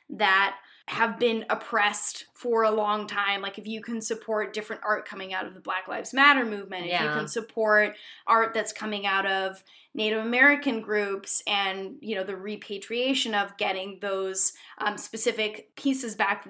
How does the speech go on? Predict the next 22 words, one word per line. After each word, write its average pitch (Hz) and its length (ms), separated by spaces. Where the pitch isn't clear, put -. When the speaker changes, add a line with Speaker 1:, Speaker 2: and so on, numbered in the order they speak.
Speaker 1:
of 196 240
theirs 214 260
that 214 240
were 226 120
not 220 280
meant 214 260
to 214 80
be 208 140
displayed 202 420
in 190 80
museums, 190 540
but - 220
were 185 80
put 214 320
there 190 260
in, 185 80
like, 180 220
the 180 240
twentieth 202 400
century 196 500
or 170 100
whatever, 196 600